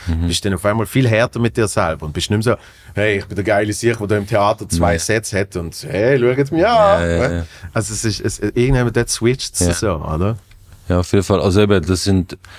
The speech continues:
Speaker 1: so die anderen Bühnensachen, eben mit Musik und Rap und Battles und bla, bla, bla. Das ist dann bei mir zum Beispiel so eine Phase gewesen, wo das auch kam, wo ich gemerkt habe, okay, das, äh, das, das, wenn's wie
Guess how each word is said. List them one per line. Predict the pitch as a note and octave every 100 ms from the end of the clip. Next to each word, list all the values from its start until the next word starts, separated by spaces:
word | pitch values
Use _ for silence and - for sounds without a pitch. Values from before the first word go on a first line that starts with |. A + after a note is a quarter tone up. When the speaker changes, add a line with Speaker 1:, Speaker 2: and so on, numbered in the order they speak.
| -
Speaker 1:
so | -
die | F#2+
anderen | G2 G#2+ G#2+ G#2
Bühnensachen, | G#2 G#2 G2+ G#2 G2 - G2+ G2
eben | F#2+ G2
mit | F#2+ F2+
Musik | G2+ G2+ - G2 G2
und | F#2+ F2
Rap | F#2 F2+
und | F#2+ F#2
Battles | F2+ F2 F#2+ F2 G2
und | F2+
bla, | F#2+ F2 E2+
bla, |
bla. | F#2 F2+
Das | F2 E2+
ist | - -
dann | F2 - - - - - - -
bei | -
mir | G2+ G2
zum | G#2+
Beispiel | F#2 F#2+
so | G#2
eine | F#2+
Phase | - F#2+ F#2
gewesen, | - F#2
wo | F#2
das | E2+
auch | - F#2 -
kam, | G2
wo | G2
ich | G2+
gemerkt | F#2 F2 F#2+ F#2 -
habe, | G2+
okay, | F#2+ - G2+
das, | F2+ E2+ -
äh, | F2 F2 E2+ E2 _ - - - - - - - - - - -
das, | F#2 - -
das, | F2+ - -
wenn's | F#2 F#2+ F2 - -
wie | F#2 G#2 A2